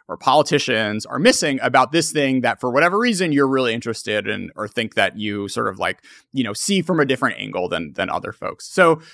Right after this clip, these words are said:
um, it really doesn't take a lot to get started, um, particularly, uh, you know, a-, all it is is, like, you know, three hours on a weeknight or something, um, to sort of get those first. And all you have to do is write bullets nowadays 'cause, like, Chat G P T can sort of, like, make it all nice for you.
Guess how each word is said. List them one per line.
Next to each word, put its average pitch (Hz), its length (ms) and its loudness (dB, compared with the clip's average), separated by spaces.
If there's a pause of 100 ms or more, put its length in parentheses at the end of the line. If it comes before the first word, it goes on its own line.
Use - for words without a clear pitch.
(200)
um, 139 380 2 (100)
it 202 140 0
really 269 220 2
doesn't 208 200 2
take 190 160 -2
a 175 60 -4
lot 143 260 6 (180)
to 147 140 -2
get 120 160 -4
started, 226 480 -2 (160)
um, 123 260 2
particularly, 135 920 -2 (320)
uh, 107 440 0
you 190 120 0
know, 131 80 2 (100)
a-, 147 40 2
all 180 240 6
it 160 60 4
is 160 160 4
is, 117 160 -6
like, 113 260 -6
you 131 60 -8
know, 95 80 -6
three 101 240 -4
hours 107 300 4
on 92 140 -4
a 82 60 -6
weeknight 82 420 -4
or 78 60 -8
something, 82 380 -6 (280)
um, 104 320 2
to 110 180 -6
sort 113 240 -6
of 95 60 -10
get 95 160 -4
those 104 180 -4
first. 101 300 -6
And 170 100 0
all 196 100 8
you 220 80 6
have 214 100 4
to 214 40 -2
do 247 80 2
is 233 100 0
write 196 220 2
bullets 214 260 4
nowadays 107 480 -4
'cause, 123 200 -8
like, 123 120 -2
Chat 156 200 2
G 156 100 -6
P 143 140 -8
T 151 200 -4
can 123 160 -8
sort 113 200 -8
of, 113 100 -6
like, 117 180 -4
make 127 140 -4
it 135 80 0
all 123 80 -4
nice 151 280 -2
for - 120 -12
you. - 140 -14